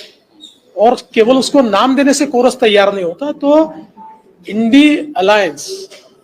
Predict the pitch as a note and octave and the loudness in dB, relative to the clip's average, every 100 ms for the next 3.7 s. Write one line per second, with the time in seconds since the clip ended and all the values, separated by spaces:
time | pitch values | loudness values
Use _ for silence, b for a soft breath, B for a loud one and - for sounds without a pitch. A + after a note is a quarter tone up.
0 | F3+ A3 G3 G#3 B3 - D#3+ A3+ C4 C4 | -6 -2 -2 -2 -4 -2 -2 0 0 0
1 | A#3+ G#3 A3+ C#4+ C#4+ - - - _ _ | 2 2 0 -2 -4 -14 -20 -20 _ _
2 | _ - A#3 G3 A3+ C4+ - - - F#3+ | _ -6 -2 2 4 2 -2 -12 -8 -4
3 | G#3 G#3+ G#3+ G#3+ E3+ F3+ B3+ | -2 0 2 0 -2 -2 -2